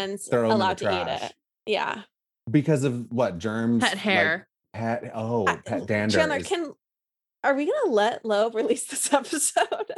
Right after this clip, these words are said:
Speaker 3: <laughs> I don't know, frankly, because this is, like, a somewhat of a secret because it is, it is, we sound like sociopaths when we talk like this.
Speaker 2: Sure do.
Speaker 3: I know.
Speaker 2: Um, yeah, no, but you know what? It's under-,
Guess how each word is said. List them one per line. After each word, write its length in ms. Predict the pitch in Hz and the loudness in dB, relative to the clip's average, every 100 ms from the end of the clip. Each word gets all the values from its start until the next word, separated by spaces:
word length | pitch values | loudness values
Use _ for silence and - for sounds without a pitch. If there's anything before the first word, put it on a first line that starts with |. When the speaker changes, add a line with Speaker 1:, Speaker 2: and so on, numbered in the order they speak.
| - | -8
Speaker 3:
<laughs> 540 | 294 - 339 - - - | -4 2 2 0 -6 -2
I 160 | 240 | 0
don't 200 | 294 294 | 2 2
know, 280 | 226 185 175 - | 2 2 0 0
frankly, 440 | 196 190 202 175 185 | 0 -2 -2 -2 -2
because 240 | 214 220 | -4 -6
this 160 | 220 262 | -6 -6
is, 100 | 285 | -2
like, 180 | 277 | -2
a 60 | 269 | -4
somewhat 360 | - 226 202 202 | -2 0 2 0
of 80 | 202 | -2
a 40 | |
secret 400 | 202 185 185 262 | -2 -2 -2 -6
because 220 | 262 269 254 | -4 -2 0
it 100 | - | 4
is, 480 | 247 254 254 - - - - _ - | 4 4 -2 -10 -14 -20 -20 _ -2
it 140 | 262 | 2
is, 320 | 262 277 - | 2 2 0
we 120 | 254 302 | 0 0
sound 260 | 330 302 | 2 0
like 120 | 302 294 | 0 -2
sociopaths 880 | 247 240 247 220 - - - - - | -4 -4 -4 -6 -6 -8 -10 -18 -6
when 120 | 214 | 0
we 80 | 208 | 2
talk 240 | 202 190 185 | 2 -2 -4
like 140 | 180 | -6
this. 120 | - - | -4 2
Speaker 2:
Sure 140 | 117 | 2
do. 380 | 92 104 90 76 - _ _ _ - | 4 2 2 -2 -8 _ _ _ -2
Speaker 3:
I 100 | 202 | 2
know. 180 | 190 190 | 2 2
Speaker 2:
Um, 160 | - - | -4 -6
yeah, 220 | 123 107 104 | 0 2 4
no, 220 | 143 160 | 4 4
but 160 | 151 180 | 4 4
you 100 | 214 | 4
know 100 | 214 | 4
what? 240 | 196 190 160 | 4 2 -2
It's 160 | 143 | -4
under-, 280 | 165 170 | -2 0